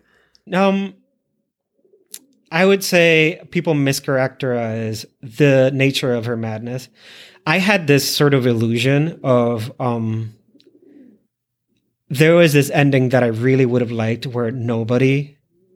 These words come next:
ended up alive. And the, the,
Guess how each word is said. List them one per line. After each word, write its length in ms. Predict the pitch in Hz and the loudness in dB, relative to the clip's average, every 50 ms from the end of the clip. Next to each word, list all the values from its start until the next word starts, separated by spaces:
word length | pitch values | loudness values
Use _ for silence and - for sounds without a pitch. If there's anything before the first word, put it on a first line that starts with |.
| _ _ - | _ _ -2
ended 220 | 143 139 143 143 143 | 0 2 4 4 4
up 140 | 143 143 | 2 2
alive. 380 | 143 143 143 143 143 156 156 - - - - - - - _ _ _ - - - - | 0 -2 0 0 0 -2 -4 -6 -12 -20 -20 -20 -20 -20 _ _ _ -16 -8 -2 0
And 180 | 143 139 127 | 0 2 2
the, 580 | 339 - - 1077 - - 960 932 156 147 - - - - - 855 855 - - - - | 0 0 -2 -4 -6 -8 -2 0 0 2 4 4 4 4 4 2 2 0 -2 0 2
the, 460 | 156 156 151 147 143 143 139 135 622 | 2 4 6 6 4 4 4 4 2